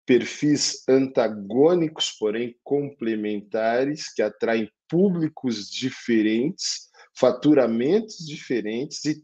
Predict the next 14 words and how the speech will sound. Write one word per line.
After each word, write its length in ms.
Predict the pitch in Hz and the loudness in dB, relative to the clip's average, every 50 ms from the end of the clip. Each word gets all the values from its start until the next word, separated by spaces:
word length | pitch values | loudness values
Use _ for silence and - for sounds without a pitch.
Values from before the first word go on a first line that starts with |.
| _ - | _ 4
tornam 720 | - 156 165 196 220 220 208 190 185 175 160 151 - - | 6 6 6 6 4 2 2 0 -2 -4 -4 -4 -6 -6
uma 300 | - 135 143 143 139 135 | -6 -6 -4 -4 -4 -6
empresa 640 | 131 123 113 - - - 110 117 113 107 98 92 101 98 | -6 -6 -8 -12 -10 -6 -4 -4 -2 -4 -4 -6 -10 -8
como 300 | - 127 123 123 120 113 | -4 -4 -4 -2 -4 -6
o 40 | |
Grupo 380 | 98 104 120 139 143 143 - 135 | -4 -4 -4 -4 -4 -4 -6 -10
D 160 | 110 113 117 | -8 -8 -8
P 220 | - - 104 101 95 | -6 -4 -4 -4 -4
G 280 | - - 131 156 151 - | -4 -4 -2 -2 -2 -4
uma 180 | - 180 208 190 | -4 -4 -2 -2
empresa 520 | 190 180 - - 131 135 135 120 120 110 | -4 -4 -4 -4 -2 -2 -2 -2 -2 -6
muito 400 | 104 104 104 104 101 92 _ - - - - - | -4 -4 -4 -4 -4 -6 _ -14 -18 -18 -12 -8
forte. 540 | - 90 - - - _ - - - - _ _ _ _ _ _ _ _ _ _ _ _ _ _ _ - | -8 -8 -8 -10 -18 _ -18 -18 -18 -18 _ _ _ _ _ _ _ _ _ _ _ _ _ _ _ -4
Né? 380 | 95 107 127 160 160 - - | 2 4 4 4 4 2 -6